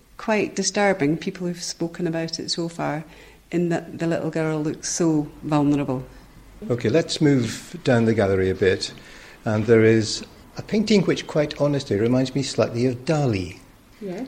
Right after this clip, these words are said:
Speaker 2: By
Speaker 1: Yes.
Speaker 2: a lady called Anna... Anna
Speaker 1: Geertz.
Speaker 2: Ooh,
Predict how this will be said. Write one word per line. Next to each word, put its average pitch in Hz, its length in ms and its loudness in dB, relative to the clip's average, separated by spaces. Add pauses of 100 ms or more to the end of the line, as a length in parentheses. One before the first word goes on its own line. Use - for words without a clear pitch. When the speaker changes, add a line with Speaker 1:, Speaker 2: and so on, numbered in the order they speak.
(120)
Speaker 2:
By 113 260 2
Speaker 1:
Yes. 107 240 0
Speaker 2:
a 117 100 2
lady 113 300 2
called 110 240 -2
Anna... 107 280 0 (280)
Anna 104 280 -2 (640)
Speaker 1:
Geertz. - 640 -10 (460)
Speaker 2:
Ooh, 120 220 -2